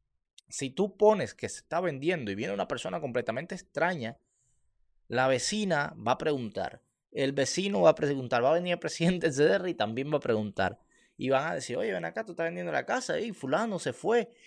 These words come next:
y tú eres amigo de fulano", le van a hacer un cuestionario.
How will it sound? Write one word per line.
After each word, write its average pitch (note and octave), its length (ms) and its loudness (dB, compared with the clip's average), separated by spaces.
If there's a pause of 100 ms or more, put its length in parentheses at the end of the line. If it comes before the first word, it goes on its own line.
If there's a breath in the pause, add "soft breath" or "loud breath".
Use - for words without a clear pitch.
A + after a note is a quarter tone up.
y A#2 100 -6
tú F3+ 100 0
eres G#3 120 6
amigo G3+ 280 0
de - 60 2
fulano", F#3+ 380 0
le D3+ 80 4
van E3 100 2
a G#3 40 -2
hacer A3 180 0
un A3+ 120 -2
cuestionario. A#2 840 -2